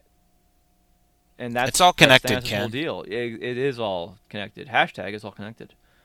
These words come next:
Speaker 1: Uh, I, I can't even speculate what we're gonna see in Ultron, but I'm certainly not expecting Thanos in there. Although it's been said, Thanos for Avengers three, which would also in turn bring Guardians of the Galaxy to Earth and get 'em, everybody together for that.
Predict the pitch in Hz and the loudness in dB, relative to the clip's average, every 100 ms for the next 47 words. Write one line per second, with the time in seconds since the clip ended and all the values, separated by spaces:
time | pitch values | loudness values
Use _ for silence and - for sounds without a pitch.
0 | _ _ _ _ _ _ - - - 113 | _ _ _ _ _ _ -20 -18 -6 -4
1 | 104 123 135 _ - 135 117 107 - 120 | -2 -2 -4 _ -10 -6 -6 -6 -6 -4
2 | 107 104 98 - 101 110 - 95 95 95 | -4 -6 -10 -10 -8 -8 -8 -12 -8 -8
3 | 98 - - 135 113 104 92 - 101 92 | -8 -10 -10 -8 -8 -8 -10 -12 -16 -16
4 | - 95 90 98 92 104 87 80 113 110 | -12 -12 -12 -14 -10 -10 -8 -8 -4 -4
5 | 107 - 101 - 147 110 95 90 _ _ | -4 -8 -14 -2 2 2 0 -6 _ _
6 | _ _ _ _ - - 123 120 117 110 | _ _ _ _ -20 -6 -2 -2 -4 -6
7 | - - 117 110 107 110 107 101 - - | -10 -8 -4 -4 -4 -6 -8 -12 -16 -12
8 | 135 139 107 98 95 _ _ _ _ - | -6 -4 -4 -6 -12 _ _ _ _ -10
9 | 123 110 117 117 117 104 113 107 104 104 | -8 -2 -2 -2 -6 -12 -10 -10 -10 -10
10 | 101 101 92 95 120 139 135 - 101 - | -6 -8 -8 -6 2 2 2 -6 -12 -6
11 | 147 143 92 - _ _ _ _ _ _ | -2 -2 -2 -8 _ _ _ _ _ _
12 | - 117 117 110 101 - 139 143 110 95 | -12 -8 -6 -8 -8 -2 -2 0 -8 -10
13 | 87 82 80 78 87 87 - - | -12 -14 -14 -14 -8 -8 -8 -18